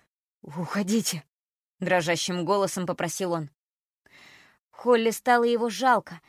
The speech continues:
и она попыталась его успокоить, чтоб приглушить жгучий стыд за разошедшихся друзей. «Не бойтесь, просто угостите нас, и мы уйдем». «О нет, цветочек,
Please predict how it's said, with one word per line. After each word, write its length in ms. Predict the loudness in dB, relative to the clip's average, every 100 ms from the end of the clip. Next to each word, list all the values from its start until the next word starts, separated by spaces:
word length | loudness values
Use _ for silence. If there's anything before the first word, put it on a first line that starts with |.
| _ -2
и 60 |
она 200 | 0 2
попыталась 640 | 0 -2 0 4 4 2
его 180 | 2 0
успокоить, 680 | 0 -2 -4 0 2 2 0
чтоб 200 | -6 -6
приглушить 640 | -4 -2 -2 -2 -2 -2
жгучий 420 | -4 -4 -4 -4
стыд 360 | -8 -4 -4 -2
за 120 | 0
разошедшихся 800 | 0 -2 -4 -4 -6 -6 -6 -4
друзей. 460 | -2 -2 -2 -4 -6 _ _ _ _ _ _
«Не 180 | 0 2
бойтесь, 540 | 4 2 2 -6 -16 _ _ _ -2
просто 400 | 0 2 2 2
угостите 500 | 2 0 -4 -4 -4
нас, 240 | -4 -4
и 40 |
мы 180 | 0 2
уйдем». 420 | 2 2 -2 -2 -8 _ _ _ -20 _ _
«О 220 | 4 6 6
нет, 460 | 4 6 6 6
цветочек, 880 | 0 0 0 2 2 2 0 -8 -12